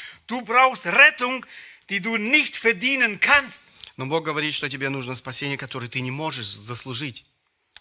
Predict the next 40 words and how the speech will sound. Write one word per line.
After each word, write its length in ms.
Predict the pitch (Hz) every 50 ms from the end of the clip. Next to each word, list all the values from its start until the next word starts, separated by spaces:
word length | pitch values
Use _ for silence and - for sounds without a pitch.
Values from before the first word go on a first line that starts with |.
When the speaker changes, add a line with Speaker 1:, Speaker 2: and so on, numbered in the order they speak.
| - _
Speaker 1:
Johannes 360 | - 127 156 175 175 151 143
vierzehn, 440 | - - 190 190 185 - 165 165 147
Vers 240 | - 170 151 143 -
sechs 300 | - 180 190 180 - -
heißt 280 | 165 175 185 175 - 185
es, 200 | 175 160 - - - - - - - - - - - _ _ _ _ _ _ _
Jesus 320 | 120 135 180 202 190 185
spricht 500 | - - - - 208 233 220 - - - - _ -
zu 240 | - - 190 196 190
ihm, 460 | - 175 185 202 196 180 156 135 123 _ _ _ _ _
„Ich 300 | _ 226 262 277 - -
bin 180 | - 226 214 202
der 240 | 202 196 180 147 135
Weg 380 | 185 220 254 262 247 185 -
und 120 | 175 170 151
die 160 | 165 165 127
Wahrheit 340 | - 190 214 240 240 214 -
und 120 | 190 165 185
das 200 | 175 156 - 180
Leben. 440 | 185 226 254 240 220 220 185 - - - - -
Niemand 540 | - 147 175 226 285 294 269 247 220 196 -
kommt 280 | - 202 226 233 226 -
zum 140 | 185 185 175
Vater 420 | - 214 220 240 226 - 196 -
als 220 | 180 185 175 -
nur 280 | 185 202 226 254 262 233
durch 360 | 170 151 233 254 233 - -
mich.“ 380 | 220 262 269 220 - - - - _ _ _ _ _
Speaker 2:
Евангелие 440 | - 110 131 135 139 139 135 131 135
от 120 | 131 - -
Иоанна, 360 | 135 135 143 151 147 139 135
четырнадцатая 480 | - - - - 135 131 123 - 131 123
глава, 240 | 117 127 127 131 127
шестой 340 | - 127 117 - 131 123
стих, 320 | 117 - - 147 151 143 131
мы 100 | 131 120
читаем, 380 | - 131 123 135 135 135 131
Иисус 220 | 123 - - 135 -
сказал 360 | - 131 120 131 151 156 156
ему: 200 | 160 160 160